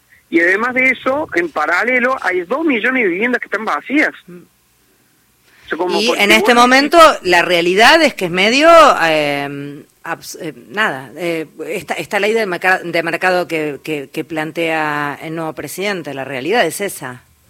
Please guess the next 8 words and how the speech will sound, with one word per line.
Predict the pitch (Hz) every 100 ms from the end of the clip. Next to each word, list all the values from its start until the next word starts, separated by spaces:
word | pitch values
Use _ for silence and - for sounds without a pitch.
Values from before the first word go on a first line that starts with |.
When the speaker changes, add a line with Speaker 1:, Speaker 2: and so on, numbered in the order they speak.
| _ _ _ _ _ -
Speaker 1:
Exactamente, | 403 - 311 349 311 359
Speaker 2:
Sí. | -
Speaker 1:
y | 185
el | 185
problema | 240 262 427 415
está | 214 - 226 190 233 _ _
en | 175 175 156
que, | 180 160 160 160 156